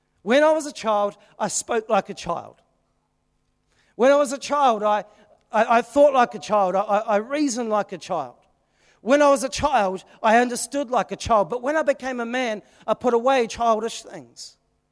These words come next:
I can tell you today, uh, when you, when you,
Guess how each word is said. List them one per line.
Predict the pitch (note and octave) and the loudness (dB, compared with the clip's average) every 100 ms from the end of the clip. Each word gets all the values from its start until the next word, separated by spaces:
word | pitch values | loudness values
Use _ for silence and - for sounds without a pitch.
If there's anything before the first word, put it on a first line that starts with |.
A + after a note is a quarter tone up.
| _ _ _ _ _ _ _ _ _ _ _ _ _ _ _ _ _ _ _ - | _ _ _ _ _ _ _ _ _ _ _ _ _ _ _ _ _ _ _ -10
I | |
can | G#3+ | -10
tell | - C#4 G#4+ | -8 -6 -6
you | |
today, | - B3 B3 A3 | -6 -4 -4 -4
uh, | A#3 - _ _ _ _ _ _ _ _ _ _ _ _ | -8 -14 _ _ _ _ _ _ _ _ _ _ _ _
when | A3+ C4 | -6 -4
you, | A#3+ | -4
when | A#3+ A3+ | -6 -6
you, | A3 | -6